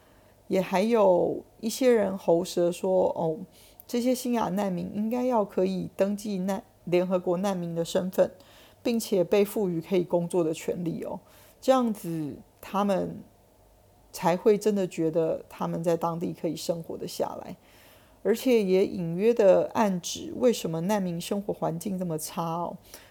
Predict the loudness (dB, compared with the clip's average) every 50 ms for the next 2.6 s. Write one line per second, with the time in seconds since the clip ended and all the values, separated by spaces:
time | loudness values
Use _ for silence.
0 | _ _ -2 0 0 0 0 -2 -2 0 0 0 0 -2 -2 0 0 0 0 0
1 | 0 0 2 0 2 2 0 0 0 2 2 0 -2 -2 -2 -2 -2 -2 -4 -6
2 | -6 -4 -4 -4 -4 -6 -8 -8 -6 -6 -6 -6